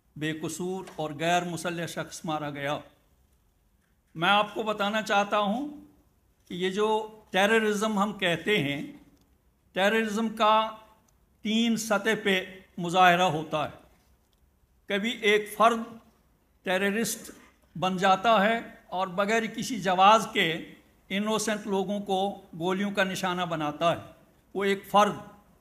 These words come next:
टेरर बनता है, टेररिस्ट बनता है। और उसके बाद एक और दर्जा है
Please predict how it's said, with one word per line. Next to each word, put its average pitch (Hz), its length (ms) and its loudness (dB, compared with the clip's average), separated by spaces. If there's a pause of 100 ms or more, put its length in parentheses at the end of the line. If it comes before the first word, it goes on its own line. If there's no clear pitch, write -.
टेरर 208 260 6
बनता 147 380 -4
है, 107 100 -12 (680)
टेररिस्ट 190 480 -2
बनता 170 360 -2
है। - 140 -10 (880)
और 170 140 -4
उसके 202 260 -4
बाद 220 480 6
एक 196 220 0
और 214 320 4
दर्जा 202 400 4
है 208 460 0